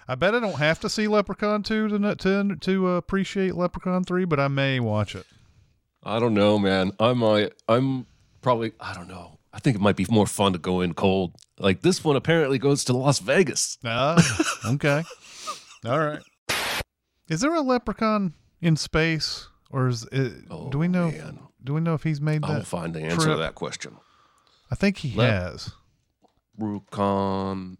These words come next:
Speaker 2: movies. Oh, Lord, there's at least six of them. Oh, wait, more. Okay, holy shit. Yeah.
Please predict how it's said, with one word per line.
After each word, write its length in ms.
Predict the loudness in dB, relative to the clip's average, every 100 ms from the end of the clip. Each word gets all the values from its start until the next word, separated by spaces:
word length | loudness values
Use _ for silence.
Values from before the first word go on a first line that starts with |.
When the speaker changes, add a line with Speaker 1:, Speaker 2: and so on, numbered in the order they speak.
| _ _
Speaker 2:
movies. 960 | -8 -6 -6 -8 -10 -12 -16 -18 -18 -20 _ _ _ _ _ _ _ _ _ _ _ _ _ _ _ _ -8
Oh, 80 | -2
Lord, 520 | 2 4 4 4 0
there's 280 | -4 -6 -2
at 160 | 0 0
least 260 | 0 0 -2
six 340 | -2 -2 -6
of 160 | -8 -10
them. 240 | -10 -12 _ _ -10
Oh, 200 | -6 -4
wait, 220 | -4 -6 -8
more. 440 | -2 0 -2 -4 -10 0
Okay, 300 | 0 2 0
holy 380 | 0 -2 -2 -2
shit. 320 | -4 -6 -8 _ _ _ _
Yeah. 280 | 2 2